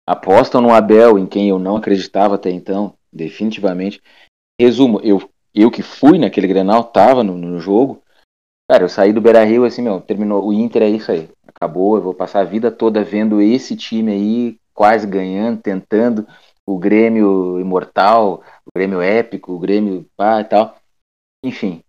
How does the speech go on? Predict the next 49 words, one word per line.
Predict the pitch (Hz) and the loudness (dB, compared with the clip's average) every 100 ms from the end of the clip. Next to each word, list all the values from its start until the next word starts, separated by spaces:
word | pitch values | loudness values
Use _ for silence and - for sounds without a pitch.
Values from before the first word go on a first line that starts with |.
| _ _ _ 101 | _ _ _ -2
o | |
ano | 107 110 110 | 0 0 -2
de | 101 | -2
dois | 104 | -2
mil | 107 | -2
e | 104 | -4
seis | - 107 | -4 -6
terminou | 110 104 101 107 | -6 -6 -4 -4
como | 107 | -4
a | 101 | -6
gente | 104 104 | -8 -10
não | 101 | -12
precisa | - _ _ _ _ _ _ _ _ _ - 104 | -14 _ _ _ _ _ _ _ _ _ -6 -4
nem | 107 | -2
lembrar | 107 104 95 92 | -2 -2 -2 -4
aqui. | - 90 _ _ _ - | -8 -16 _ _ _ -4
Eu | 104 | -4
vou | 98 110 139 | -2 0 0
esperar | 143 - 110 104 127 | 0 -2 0 2 0
que | - 120 | -2 -6
esse | - 113 | -4 -2
ano | 113 131 | 0 0
alguma | 113 110 139 | -2 -2 -4
surpresa | 135 127 - 123 120 | -4 -4 -2 -2 -2
positiva | 110 104 117 104 | -6 -10 -6 -6
aconteça | 98 98 92 87 | -6 -8 -8 -8
também. | - 80 78 _ _ _ _ _ _ _ | -8 -12 -12 _ _ _ _ _ _ _
Porque | 104 107 - 113 113 110 107 107 | -8 -6 -4 0 4 4 4 4
é | 104 | 4
o | 110 117 | 4 2
Inter | 131 131 | 0 -4
que | 110 107 | -4 -8
ficou | - 110 113 | -8 -4 -4
na | 110 | -2
primeira | 107 107 | -2 -2
divisão, | 95 98 98 123 | -4 -6 -4 -2
o | 117 | 0
Grêmio | 104 110 110 | 0 0 -2
que | |
caiu, | - 104 107 127 120 | 0 2 2 0 -2
aí | 92 | -4
vai | 92 | 0
lá | 92 98 | 2 2
o | |
Grêmio | 95 101 107 | 2 -2 -4
e | 107 | 0
passa | 98 101 - | 0 0 -2
pelo | 104 101 | -6 -6
Inter. | 95 - | -8 -12